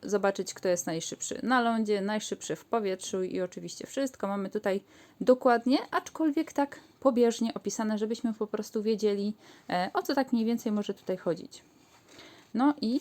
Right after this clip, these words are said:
następna jest to skoczność, więc widzicie, że najbardziej skoczny jest tygrys syberyjski,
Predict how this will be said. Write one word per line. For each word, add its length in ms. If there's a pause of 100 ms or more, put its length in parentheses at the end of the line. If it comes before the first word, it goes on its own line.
(140)
następna 840
jest 260
to 140
skoczność, 760 (140)
więc 240
widzicie, 560 (120)
że 380 (120)
najbardziej 600
skoczny 440
jest 220
tygrys 340
syberyjski, 720